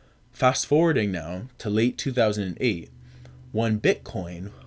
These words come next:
was proposed by an unknown author under the alias Satoshi Nakamoto. It was implemented that same year. Its use of cryptography allowed f-,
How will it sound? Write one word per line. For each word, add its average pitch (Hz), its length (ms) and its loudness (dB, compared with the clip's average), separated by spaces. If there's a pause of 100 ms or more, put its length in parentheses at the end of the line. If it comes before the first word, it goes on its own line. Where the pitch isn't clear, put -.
was 120 160 -4
proposed 110 600 -6
by 107 100 2
an 104 220 -2
unknown 143 480 -2
author 92 580 -6 (440)
under 104 240 2
the 98 240 -4
alias 127 540 -2 (100)
Satoshi 135 840 -4 (160)
Nakamoto. 101 720 -4 (960)
It 110 60 -2
was 104 260 -2
implemented 95 720 -4 (200)
that 101 180 -4
same 104 260 -2
year. 92 320 -10 (1200)
Its - 160 -8
use 180 240 -2
of 208 140 -4
cryptography 120 800 -2 (340)
allowed 107 320 2
f-, - 140 -18